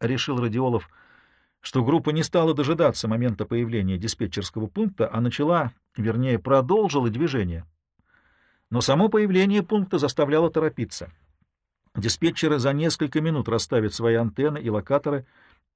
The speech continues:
Армейские нормативы жесткие, к тому же они чаще всего перекрываются реальностью.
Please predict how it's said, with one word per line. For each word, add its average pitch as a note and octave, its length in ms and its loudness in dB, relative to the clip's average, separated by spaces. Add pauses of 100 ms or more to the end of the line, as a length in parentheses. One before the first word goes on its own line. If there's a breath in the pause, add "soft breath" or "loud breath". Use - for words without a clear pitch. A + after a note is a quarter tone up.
(100)
Армейские A#2+ 640 0
нормативы A#2+ 540 0
жесткие, E3+ 560 -2 (120)
к - 60 -20
тому A#2 240 -2
же A2 80 0
они B2 220 0
чаще C#3 360 -4
всего C#3 520 -4
перекрываются C3 600 -2
реальностью. F#2+ 560 -4